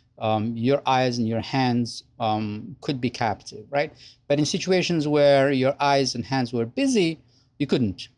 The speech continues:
So example, if you're, uh, uh, preparing food, you can't be typing unless you s-, you know, stop, you wash your hands, you type something.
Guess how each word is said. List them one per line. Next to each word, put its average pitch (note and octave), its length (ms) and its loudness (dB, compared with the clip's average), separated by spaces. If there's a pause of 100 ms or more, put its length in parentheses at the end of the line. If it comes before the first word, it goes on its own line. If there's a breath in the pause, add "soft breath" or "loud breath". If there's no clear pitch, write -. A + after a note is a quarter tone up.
So - 140 -12
example, B2 540 -2
if A#2+ 160 -2
you're, C#3 160 0 (260)
uh, A2+ 200 -2 (180)
uh, A#2 80 -6
preparing C3+ 460 0
food, F#3+ 260 0
you C3+ 60 0
can't C#3 240 -6
be B2 80 -4
typing B2+ 400 0
unless A2+ 340 -4
you A2+ 260 -4
s-, - 320 -12
you A2 120 -6
know, G#2+ 60 -6
stop, C3 380 -2
you G2+ 120 -6
wash A#2+ 260 -2
your C3 80 -2
hands, A#2+ 340 -2
you A2 80 -6
type A#2 240 -4
something. B2 540 -4